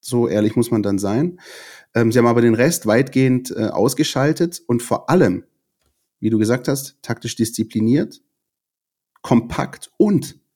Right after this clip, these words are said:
laufstark und geschlossen im Defensivverhalten und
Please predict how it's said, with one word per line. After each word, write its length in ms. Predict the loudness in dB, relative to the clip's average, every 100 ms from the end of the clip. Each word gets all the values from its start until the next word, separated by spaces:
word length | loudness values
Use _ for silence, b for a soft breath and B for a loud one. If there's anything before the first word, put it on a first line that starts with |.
| _ _ _ _
laufstark 880 | 2 2 2 0 -2 -4 -6 -10 _ _ _ _ -4
und 200 | -2 2
geschlossen 840 | 0 2 4 4 2 -2 -2 -4 0
im 180 | 2 4
Defensivverhalten 960 | 4 4 2 0 0 -2 0 0 -2
und 380 | 2 4 4